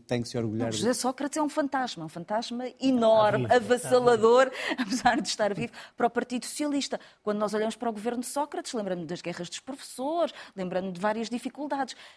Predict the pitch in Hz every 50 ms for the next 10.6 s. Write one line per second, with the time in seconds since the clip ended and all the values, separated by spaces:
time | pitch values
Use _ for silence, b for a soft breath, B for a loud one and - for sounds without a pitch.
0 | B B 202 202 190 165 214 220 220 185 208 208 190 208 214 220 233 262 269 262
1 | 262 - 240 254 269 254 208 233 240 240 262 247 254 254 262 262 262 277 262 294
2 | 285 277 262 254 254 - 202 185 - - 214 208 214 208 - 151 147 139 151 147
3 | 147 160 147 - 165 143 - 156 143 123 139 127 - 131 - 320 330 339 320 175
4 | 165 165 - - - - 151 131 143 139 - 135 123 101 - 110 101 101 95 269
5 | 285 302 294 269 262 - - 254 269 285 285 285 285 - - 240 - - 277 262
6 | - 269 247 - 254 233 220 214 202 - - 196 - 233 240 254 277 269 - -
7 | - 220 - 262 247 - 269 240 - - 262 254 240 277 254 - 277 - 277 240
8 | 269 254 - 254 254 247 254 254 247 247 233 226 269 294 277 277 - 254 233 254
9 | - 240 240 208 196 196 240 254 247 - 233 220 208 190 - 185 180 180 175 165
10 | 165 160 151 - - - - 135 - - 123 -